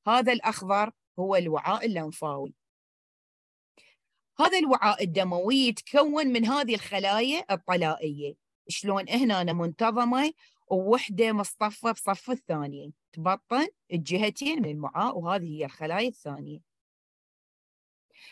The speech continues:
هو هنا مستخدم ثلاث أنواع من المواد النانوية كلش صغيرة، هاي الزرقاء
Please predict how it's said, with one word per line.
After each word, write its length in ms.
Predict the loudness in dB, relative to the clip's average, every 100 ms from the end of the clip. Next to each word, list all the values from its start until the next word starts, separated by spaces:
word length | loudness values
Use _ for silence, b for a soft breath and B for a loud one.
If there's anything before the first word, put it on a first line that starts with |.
| B
هو 180 | 0 2
هنا 220 | 2 2
مستخدم 460 | 0 -2 -6 -2 -4
ثلاث 240 | 0 -2
أنواع 360 | -2 -4 -4 -4
من 100 | -6
المواد 380 | -6 -6 -6 -8
النانوية 400 | -8 -8 -2 -2
كلش 340 | 0 -2 -2
صغيرة، 360 | -6 0 0 2
هاي 500 | 0 0 0 -4 -4
الزرقاء 540 | -2 0 0 0 -2